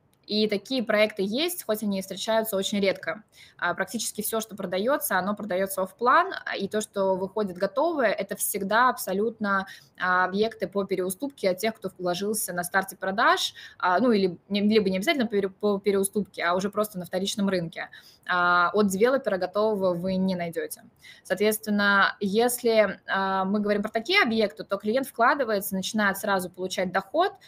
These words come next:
Такие объекты управляются собственными управляющими компаниями девелоперов, как правило. А, очень редко у каких девелоперов нет собственной управляющей компании. Это, как правило, мелкие какие-то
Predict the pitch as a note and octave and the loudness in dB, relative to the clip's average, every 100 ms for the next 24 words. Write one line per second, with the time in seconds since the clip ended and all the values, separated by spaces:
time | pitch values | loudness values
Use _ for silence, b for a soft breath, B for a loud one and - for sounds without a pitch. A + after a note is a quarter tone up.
0 | - G#3 A3 A3 G3 G#3+ G#3+ F3+ G#3+ G#3 | -6 -6 2 2 4 2 0 -2 0 2
1 | G#3+ F3+ F3 F#3 A3 G#3 G3 F3+ F3 F3+ | 4 2 0 -2 -2 -2 -4 -4 -2 -4
2 | F3+ G3 F#3+ F#3 F#3 F3+ F#3+ G3 F#3 E3+ | -2 0 2 0 -2 -4 -2 0 0 -2
3 | F3+ G3 G#3+ F#3 F#3+ C4+ D#4+ - - B3+ | -4 0 4 4 2 2 0 0 0 0
4 | - B3 A#3+ A3 G#3+ G3+ B B B - | 4 6 6 6 4 0 B B B 2
5 | F#3+ G3 G#3+ A3+ A3+ A3 G3 F3+ F#3+ F#3 | 4 4 2 4 4 4 -2 -6 -6 -6
6 | F#3+ G3 F3+ F3+ - G#3+ B3+ - - G3+ | -2 -2 -2 -4 -2 -2 0 -4 -8 -6
7 | A#3+ - A3+ G#3+ G#3+ G#3 G#3 - G3+ G3 | -6 -4 -2 -2 0 2 2 -2 -4 -2
8 | F#3 F3 G3 - - G3 F#3 F#3 G#3 F#3+ | 0 -2 -6 -8 -2 0 2 4 4 2
9 | - E3+ D#3+ D#3 D3 - E3 - E3 - | 0 -2 -2 -2 -6 -12 -20 -10 -10 -8
10 | F#2 - G#2 - | -10 -8 -8 -10